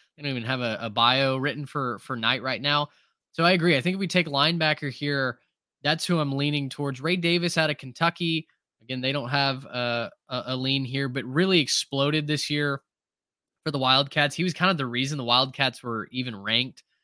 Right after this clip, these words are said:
and, you know, in, in the conversation for being one of the better teams in the S E C until everything fell apart.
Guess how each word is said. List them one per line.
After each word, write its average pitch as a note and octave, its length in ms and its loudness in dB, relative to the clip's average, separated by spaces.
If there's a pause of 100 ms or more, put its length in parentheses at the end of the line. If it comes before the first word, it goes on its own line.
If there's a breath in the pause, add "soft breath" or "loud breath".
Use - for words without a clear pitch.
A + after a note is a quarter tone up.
(240)
and, A#2 400 -4
you A#2+ 140 -6
know, A2 160 -2
in, B2 380 -4
in C3+ 160 0
the A#2 120 -2 (220)
conversation C3 880 0
for C3+ 100 -4
being B2 240 -2
one B2+ 140 -2
of B2 40 -4
the A#2+ 60 -4
better A#2+ 240 0
teams B2+ 460 -2
in A#2+ 60 -4
the A#2 120 0
S A#2 220 0
E A#2 80 0
C B2 340 2
until A#2 300 -2
everything A2+ 340 -4
fell A2+ 220 -2
apart. A#2+ 440 -2